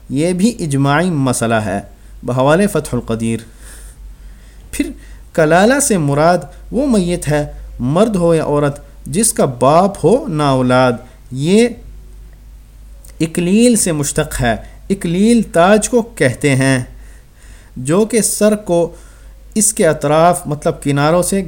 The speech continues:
گھیر لیتا ہے۔ کلالہ کو بھی کلالہ اس لیے کہتے ہیں کہ اصول و فروع کے اعتبار سے تو اس کا وارث نہ بنے لیکن اطراف و جوانب سے وارث قرار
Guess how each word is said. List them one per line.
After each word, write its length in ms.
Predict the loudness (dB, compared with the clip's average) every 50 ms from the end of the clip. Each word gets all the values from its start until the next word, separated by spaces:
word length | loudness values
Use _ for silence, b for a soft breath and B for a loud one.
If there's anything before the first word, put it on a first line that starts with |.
| -8 -8 -4
گھیر 280 | -2 0 2 2 2 2
لیتا 400 | 0 -2 -2 0 0 -2 0 2
ہے۔ 160 | 0 0 -2 -4 B B B B B -8 -2
کلالہ 400 | 0 0 2 4 4 4 4 2 0 0
کو 120 | -2 -2 -2
بھی 160 | 0 -2 -4
کلالہ 460 | -4 -2 -2 0 0 2 2 2 2 0 0
اس 200 | -2 -6 -6 -4
لیے 180 | -4 -2 -4
کہتے 400 | -2 -2 -2 -2 -2 -2 -2 -2 0
ہیں 120 | 0 0 -2 -2 B B B B B B
کہ 120 | -6 -6 -4 -4
اصول 460 | -6 -6 -4 -2 0 2 2 2 2
و 100 | 0 -2
فروع 340 | 0 0 -2 0 0 -2 -2
کے 160 | -2 -2 -2
اعتبار 540 | -2 -2 -4 -4 -2 0 2 4 4 4 2
سے 260 | 2 0 0 0 0 -2 B B B B B -4
تو 120 | -4 -4 -4 -2
اس 200 | -2 -2 -2 -2
کا 160 | 0 0 0
وارث 520 | 2 2 2 2 2 2 0 0 -2 -4 -4
نہ 220 | -4 -2 0 0
بنے 440 | 0 2 2 0 0 2 0 0 -2 -4 B B B B B -4
لیکن 440 | -2 0 2 2 0 0 -2 -6 -4
اطراف 600 | -4 -6 -4 -2 0 2 4 4 4 4 2 0
و 80 | -2 -2
جوانب 500 | 0 0 0 0 0 0 0 -2 -2 -2
سے 220 | 0 0 0 0 0 B B B B B
وارث 500 | -4 0 2 2 4 4 2 0 -2 -4
قرار 360 | -2 0 2 2 4 2 2